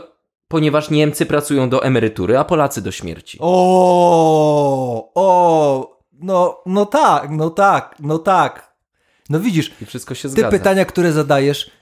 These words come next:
Speaker 2: tutaj trzeba było po prostu postawić na jakieś proste z-, związki przyczynowo-skutkowe i wtedy udzielać odpowiedzi. A nie
Speaker 1: No.
Speaker 2: szukać jakiejś, nie, nie chcę powiedzieć właśnie wyrafinowanej, bo to są wyrafinowane odpowiedzi. Nie szukać abstrakcyjnych
Speaker 1: Tak,
Speaker 2: odpowiedzi.
Speaker 1: tak.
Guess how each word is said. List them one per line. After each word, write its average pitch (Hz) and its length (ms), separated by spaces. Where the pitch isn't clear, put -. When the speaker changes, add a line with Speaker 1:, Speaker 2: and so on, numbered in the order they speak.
Speaker 2:
tutaj 156 240
trzeba 165 200
było 156 160
po 139 80
prostu - 300
postawić 139 560
na 135 80
jakieś 120 220
proste 160 420
z-, 117 400
związki 131 600
przyczynowo-skutkowe 127 920
i - 20
wtedy 120 260
udzielać 110 360
odpowiedzi. 98 640
A 143 80
nie 160 120
Speaker 1:
No. - 60
Speaker 2:
szukać 131 320
jakiejś, 123 540
nie, 165 280
nie 165 120
chcę 160 140
powiedzieć 151 260
właśnie 143 360
wyrafinowanej, 151 720
bo 135 100
to 131 100
są 117 240
wyrafinowane 98 640
odpowiedzi. 101 460
Nie 147 80
szukać 147 260
abstrakcyjnych 123 840
Speaker 1:
Tak, 98 220
Speaker 2:
odpowiedzi. 101 340
Speaker 1:
tak. - 400